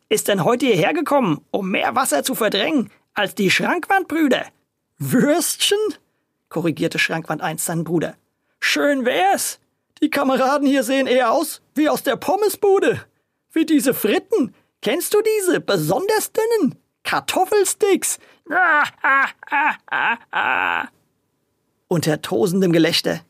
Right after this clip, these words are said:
gingen die beiden Schweinefüßler weiter und ließen die Lümmelboys eingeschüchtert stehen. Ein paar Meter weiter entdeckten die sechs Freunde einen weiteren Brocken von Jungen, der sich am Imbisswagen ein übel riechendes Frikadellenbrötchen reinklemmte.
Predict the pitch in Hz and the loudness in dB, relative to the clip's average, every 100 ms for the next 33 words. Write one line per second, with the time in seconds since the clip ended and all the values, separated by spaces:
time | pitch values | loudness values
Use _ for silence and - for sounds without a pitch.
0 | - 160 156 156 156 156 - 165 170 165 | -8 -4 0 0 0 0 0 0 -2 -2
1 | 175 - 160 151 151 165 - _ _ _ | -4 -2 -2 -2 -4 -8 -12 _ _ _
2 | 233 240 208 180 165 165 170 156 156 160 | 0 2 0 2 0 2 0 0 0 -2
3 | - _ 165 156 156 170 - 180 - - | -6 _ -2 0 0 -2 0 0 2 0
4 | 180 - _ _ _ _ _ - 208 180 | -2 -8 _ _ _ _ _ -4 0 2
5 | 196 202 180 139 180 202 208 - - 147 | 4 4 2 2 2 0 -4 -6 -4 -2
6 | 185 - 147 180 - - 156 170 175 - | -2 0 0 0 -2 0 2 2 0 -2
7 | 180 170 - 262 151 135 143 160 175 165 | -2 0 0 2 0 0 -2 -2 -2 2
8 | 151 143 117 - _ _ _ - 147 143 | 2 2 -2 -10 _ _ _ -4 -2 -2
9 | 147 - 202 185 185 180 175 175 _ _ | -2 0 2 2 2 0 0 -4 _ _
10 | 170 151 - 233 208 190 185 - 170 160 | -6 -4 0 2 2 2 2 0 0 -2
11 | - 160 160 160 147 - 156 - 180 170 | -4 -2 0 0 -2 -2 -2 -2 -2 -2
12 | 147 78 - - | -2 -6 -8 -12